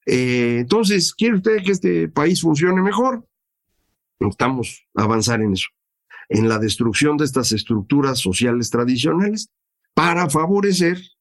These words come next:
el que nos consideremos todos iguales y con base en eso poder tener una democracia estable, la que tuvimos no fue estable, poder tener crecimiento económico de verdad, no lo hemos tenido,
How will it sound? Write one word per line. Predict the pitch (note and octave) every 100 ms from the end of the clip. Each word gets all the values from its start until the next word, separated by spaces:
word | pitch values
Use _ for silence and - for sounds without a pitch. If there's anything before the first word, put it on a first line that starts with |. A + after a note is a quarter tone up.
| _ _ -
el | B2+ B2
que | C3+ C#3 D3 D3 E3 -
nos | A#2 A2
consideremos | A#2+ A2+ A#2 A#2+ C#3 B2+ B2+
todos | D#3 E3 F3+
iguales | F#3 G3 B3+ - _ _ _ _ -
y | F3+
con | F#3+ E3+
base | D#3 F#3
en | E3+
eso | C#3 D#3 G3+ A3+ _
poder | - B2 C#3+ C#3
tener | C#3+ C3 C#3
una | C#3+ B2+
democracia | A2 G#2+ G2+ G#2 A2+ D3+
estable, | - - F#3 G3 A3 -
la | G#2+ F#2+
que | G2+
tuvimos | A#2 A2+ A#2 G#2+
no | G2+ A2
fue | A#2+
estable, | C#3 G3 F3+ A3+ _ _ _ _
poder | - A#2+ C3 C3+
tener | A#2 B2+ C3
crecimiento | A2 G2+ G#2+ G#2+ A#2 A2
económico | G#2+ A#2 B2+ B2+ B2 B2+
de | D#3
verdad, | F3+ G#3 A3+ - -
no | G2+ G#2
lo | G2+
hemos | G2+ G2
tenido, | D#3 F#3 F3